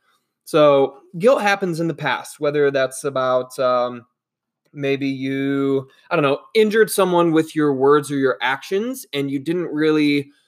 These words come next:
anticipate to, uh, bring that,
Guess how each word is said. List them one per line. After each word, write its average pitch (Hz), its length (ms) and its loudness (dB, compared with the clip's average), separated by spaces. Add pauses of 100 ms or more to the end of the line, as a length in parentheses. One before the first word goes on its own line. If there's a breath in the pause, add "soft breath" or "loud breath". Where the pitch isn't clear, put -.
(560 soft breath)
anticipate 175 720 0
to, 151 360 4
uh, 135 300 4 (340 loud breath)
bring 170 360 0
that, 165 260 0